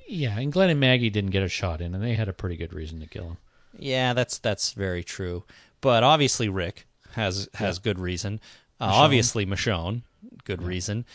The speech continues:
Speaker 2: And then Lily, who is his, you know, newest, new girlfriend who no longer likes him <laughs> and, uh, <laughs> and lost her
Speaker 1: Yeah.
Speaker 2: daughter because of him, is the one who put the final nail in his coffin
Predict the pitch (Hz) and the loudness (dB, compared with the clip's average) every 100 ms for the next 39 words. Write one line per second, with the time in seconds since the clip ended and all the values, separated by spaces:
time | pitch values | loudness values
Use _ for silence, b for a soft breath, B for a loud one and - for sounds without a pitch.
0 | B B _ 110 107 107 104 104 139 151 | B B _ -4 0 2 2 4 6 6
1 | 101 123 - - 107 101 92 - 101 98 | 4 0 -6 -4 0 0 0 -2 0 0
2 | 90 - - - 104 92 101 113 92 - | 0 -2 -4 -6 -6 -2 0 2 0 -6
3 | _ - 104 101 107 123 - 87 98 92 | _ -8 -6 -2 2 2 0 -4 -4 -4
4 | 92 90 101 98 101 98 95 95 107 - | -6 -6 -4 -2 -2 -2 -4 -8 -8 -14
5 | - 101 98 - 78 92 - B B B | -10 -4 -2 -4 -6 -8 -8 B B B
6 | B B - - 85 - - 101 92 92 | B B -6 -2 -2 -4 -4 -4 -2 -2
7 | 98 95 98 104 95 - 202 - 180 135 | 0 2 2 2 2 2 2 2 -2 0
8 | 135 120 113 117 - 117 104 127 127 101 | 0 2 4 4 2 0 4 6 6 2
9 | B B 123 110 110 98 92 95 92 120 | B B -6 0 0 0 -4 -4 -4 -6
10 | B B B - 104 104 104 110 107 107 | B B B -6 -4 -2 0 2 2 0
11 | 107 - - - - 120 120 120 120 123 | 0 -2 -6 -6 -2 0 0 0 -2 0
12 | 131 135 131 - - - 98 | 2 2 0 0 -2 -2 -6